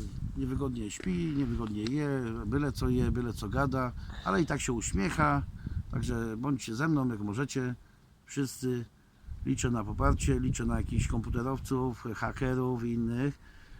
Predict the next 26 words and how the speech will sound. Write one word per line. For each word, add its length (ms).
Zapraszam 540
serdecznie 420
do 80
współpracy. 560
E, 40
no, 80
trzeba 260
robić 260
robotę, 520
trzeba 240
to 260
wreszcie 300
uruchomić, 640
no 60
bo 120
czas 300
na 80
podpisy, 600
no, 100
też 220
jest 140
jakiś 240
potrzebny. 420
Ćwiczymy 340
cały 180
czas, 60